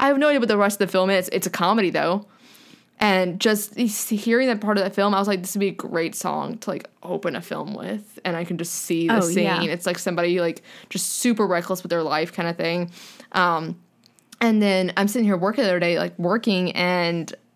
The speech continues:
Speaker 1: "'Tis the Damn Season" comes on from Taylor Swift. And I was like, I could see, like, a film about, like, about this. Like, if you can connect to Champagne Problems and "'Tis the Damn Season" and, like, some other songs and,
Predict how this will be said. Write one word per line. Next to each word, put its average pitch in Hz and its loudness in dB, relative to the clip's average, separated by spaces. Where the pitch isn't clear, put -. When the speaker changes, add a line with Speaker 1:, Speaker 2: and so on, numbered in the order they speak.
Speaker 1:
"'Tis 208 0
the 202 -2
Damn 180 2
Season" 190 0
comes 170 0
on 170 0
from 170 -4
Taylor 170 -2
Swift. 175 -2
And 196 -2
I 208 0
was 214 -4
like, 214 -4
I 233 4
could 269 2
see, 269 0
like, 277 0
a 214 2
film 190 0
about, 175 0
like, 202 0
about 190 2
this. 226 2
Like, 220 0
if 196 2
you 202 0
can 214 0
connect 214 -2
to 240 0
Champagne 185 -2
Problems 175 -2
and 165 -4
"'Tis 175 -4
the 175 -4
Damn 170 -4
Season" 170 -4
and, 120 -4
like, 175 -6
some - -8
other 165 -2
songs 175 -8
and, 165 -6